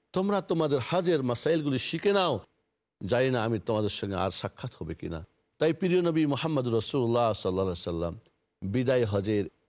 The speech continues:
একাশি দিন পরে দুনিয়ার মায়া ছেড়ে তিনি পরকালের দিকে তিনি পাড়ি দেন। আল্লাহর নবী আলাইহিস সালাতু ওয়াস সালাম এইভাবে বিভিন্ন ভাষণের মাধ্যমে তার উম্মতকে এক উজ্জ্বল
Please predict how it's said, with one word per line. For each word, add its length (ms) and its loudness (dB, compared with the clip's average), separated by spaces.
একাশি 380 0
দিন 180 0
পরে 420 0
দুনিয়ার 460 -2
মায়া 320 -2
ছেড়ে 300 -2
তিনি 320 -6
পরকালের 640 -2
দিকে 240 -6
তিনি 240 -8
পাড়ি 280 -6
দেন। 200 -8
আল্লাহর 280 4
নবী 200 2
আলাইহিস 220 4
সালাতু 240 2
ওয়াস 140 -4
সালাম 260 2
এইভাবে 400 2
বিভিন্ন 420 0
ভাষণের 560 2
মাধ্যমে 440 0
তার 120 2
উম্মতকে 680 2
এক 260 0
উজ্জ্বল 380 0